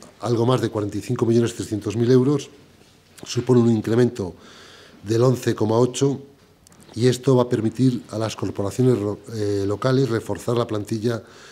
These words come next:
en cerca de ciento veinte profesionales. La segunda línea es la que tiene que ver con el área de atención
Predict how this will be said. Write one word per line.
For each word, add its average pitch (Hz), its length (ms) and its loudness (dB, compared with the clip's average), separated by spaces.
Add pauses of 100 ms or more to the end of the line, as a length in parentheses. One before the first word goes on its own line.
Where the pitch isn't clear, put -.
(340)
en 104 140 -4
cerca 127 300 2
de 113 80 2
ciento 123 340 -2
veinte 117 240 2
profesionales. 82 760 -10 (800)
La 101 120 -2
segunda 120 600 4
línea 131 440 2 (760)
es 104 360 -2
la 110 80 0
que 101 80 -2
tiene 113 200 2
que 113 80 0
ver 123 120 4
con 107 200 0
el 107 100 2
área 120 240 4
de 113 60 0
atención 107 580 0